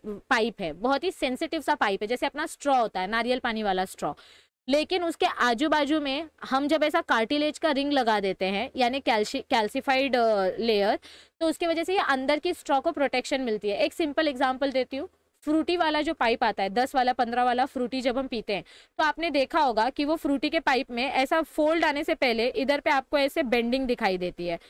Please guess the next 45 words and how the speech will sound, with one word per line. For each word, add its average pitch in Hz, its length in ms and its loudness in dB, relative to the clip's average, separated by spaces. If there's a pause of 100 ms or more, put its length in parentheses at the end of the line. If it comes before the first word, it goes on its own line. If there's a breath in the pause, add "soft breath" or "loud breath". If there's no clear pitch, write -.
(180 soft breath)
और 269 120 2
फिर 339 220 0
इधर 262 220 2
से 269 140 0
वो 262 100 0
पाइप 233 260 0
फोल्ड 214 300 0
होता 165 180 -4
है। 165 80 -6 (400 loud breath)
तो 339 60 0
ये 349 160 2
जो 415 180 2
बेंडिंग 262 520 0
है, 226 180 0
ये 285 140 0
बेंडिंग 269 400 0
थोड़ी 311 180 0
सी 370 120 -2
कड़क 285 380 0
रहती 220 280 0
है, 185 80 0
बाकी 220 360 0
के 330 120 -2
स्ट्रॉ 285 320 0
के 320 100 -2
मुकाबले 269 460 0
ये 269 320 0
वाला 294 200 2
पार्ट 269 300 -2
थोड़ा 254 160 0
सा 302 140 -6
स्ट्रॉन्ग 247 420 0
रहता 240 220 0
है, 269 100 -2
टफ 269 260 -2
रहता 165 260 -6
है, 160 80 -8 (500 loud breath)
because 330 340 2
it 311 180 -4
gives 294 260 -2
bending 269 500 -2
and 269 140 -2
it 220 80 -12
gives 311 320 -4
protection 254 460 -2